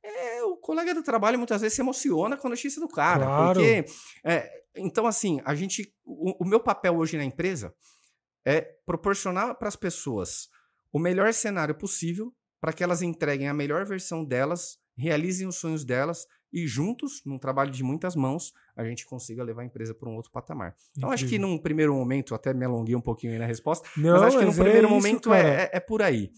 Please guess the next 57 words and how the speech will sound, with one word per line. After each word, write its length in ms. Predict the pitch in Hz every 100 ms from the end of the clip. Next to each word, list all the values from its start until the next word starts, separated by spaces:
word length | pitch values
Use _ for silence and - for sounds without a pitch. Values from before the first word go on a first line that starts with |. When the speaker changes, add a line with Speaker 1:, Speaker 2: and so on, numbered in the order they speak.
| - -
Speaker 1:
Acho 240 | 131 -
que 160 | 175 170
a 60 |
gente 200 | 147 160
precisa 260 | - 175 165
olhar 200 | 151 175
pra 140 | 185 180
dentro 240 | 175 175
do 120 | 160
negócio 600 | 160 143 127 165 185 226 226 _ _ _ _
e 100 | 143
dentro 340 | 127 170 185 202
do 60 | 185
que 120 | 185
é 60 |
valor 500 | 160 156 156 151 185 - - _ _ _
e 100 | 131
dentro 380 | 120 165 165 170
do 80 | 160
que 80 |
são 140 | - 156
as 100 | 139
diretrizes 520 | 143 147 147 143 135
do 100 | 135
negócio, 520 | 135 131 135 165 190 - _
como 220 | _ 170 175
a 40 |
gente 280 | 175 165 156
pode 280 | - 151 147
permitir 720 | - 180 214 190 - 202 208
que 160 | -
quem 180 | - 180
tá 140 | 175
com 120 | 170 156
a 60 |
gente 320 | 139 156 156
empreenda 560 | 170 160 156 139 165 160
dentro 300 | 139 147 143
do 60 | 135
nosso 260 | 131 131
negócio. 400 | 135 98 85 - _ -
Speaker 2:
Cara, 240 | 151 135
que 160 | 131 147
top. 360 | 147 131 135
Isso 240 | 139 139 160
cê, 180 | 175 175
você 260 | 156 151
tá 120 | 160 165
trazendo 400 | 175 165 175 175
um 40 |
ponto 340 | 151 156 170
que, 120 | - 175
assim, 400 | 160 156 147 143
é 300 | 143 143 139
divisor 360 | 139 147 165
de 120 | 180
águas. 580 | 220 160 139 139 131 -